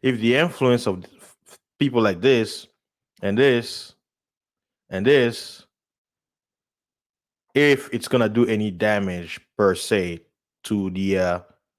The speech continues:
propaganda machine that has been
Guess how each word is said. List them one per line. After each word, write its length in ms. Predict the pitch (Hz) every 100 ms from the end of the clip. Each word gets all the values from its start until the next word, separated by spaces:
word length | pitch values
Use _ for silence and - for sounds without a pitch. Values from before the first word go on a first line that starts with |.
| _ _ _ _
propaganda 800 | - 120 - 107 101 117 107 92
machine 640 | 90 90 - 110 92 87 87
that 180 | 95 90
has 200 | 95 82
been 360 | 87 90 85